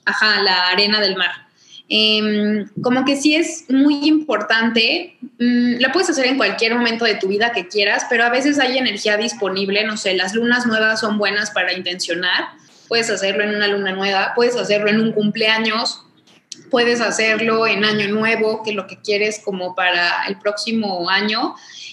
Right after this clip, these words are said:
y puedes hacerlo si tienes algún,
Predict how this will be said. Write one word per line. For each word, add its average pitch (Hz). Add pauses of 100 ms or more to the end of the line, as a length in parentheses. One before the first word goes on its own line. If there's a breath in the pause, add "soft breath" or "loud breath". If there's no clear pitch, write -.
y 240
puedes 262
hacerlo 214
si 214
tienes 214
algún, 202